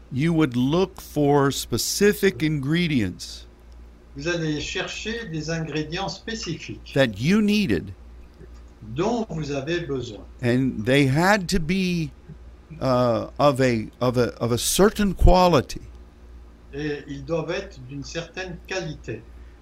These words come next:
Speaker 1: And when you found them,
Speaker 2: Et quand vous les trouvez,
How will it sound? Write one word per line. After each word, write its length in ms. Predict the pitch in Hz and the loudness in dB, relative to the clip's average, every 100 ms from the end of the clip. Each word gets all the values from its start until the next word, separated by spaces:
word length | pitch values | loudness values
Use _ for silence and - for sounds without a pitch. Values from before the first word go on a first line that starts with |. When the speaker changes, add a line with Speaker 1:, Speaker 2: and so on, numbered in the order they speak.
| - | -2
Speaker 1:
And 180 | 143 139 | 0 2
when 220 | 147 143 | 2 2
you 160 | 139 | -2
found 520 | 127 - 185 240 190 104 | -2 -2 2 2 2 2
them, 380 | 101 87 104 113 - - - - - - - | 2 2 -2 -6 -14 -20 -20 -20 -20 -20 -20
Speaker 2:
Et 40 | 117 | -14
quand 200 | - 190 202 | -10 -8 -8
vous 80 | |
les 160 | 185 160 | -8 -8
trouvez, 520 | - 143 156 220 254 | -8 -8 -4 -4 -4